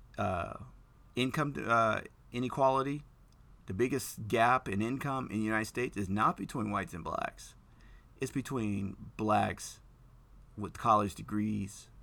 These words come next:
or white-collar blacks and blacks without college degrees. The biggest income gap in the United States is between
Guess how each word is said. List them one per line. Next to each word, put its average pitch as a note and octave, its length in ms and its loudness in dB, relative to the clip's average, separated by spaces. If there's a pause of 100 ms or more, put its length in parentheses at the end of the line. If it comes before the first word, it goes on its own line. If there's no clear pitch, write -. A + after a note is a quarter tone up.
(460)
or F2 100 -6
white-collar G#2 540 0
blacks F#2+ 500 -2
and F#2 140 -8
blacks F#2+ 500 -2 (100)
without A2 380 6
college E2+ 500 -4
degrees. D#2+ 540 -12 (840)
The F#2+ 80 -8
biggest C3+ 440 2
income A#2+ 420 -2
gap G2+ 320 0
in G#2 100 -4
the G2 60 -4
United G2 340 -4
States B2+ 420 0
is F2+ 100 -6
between G2+ 600 -8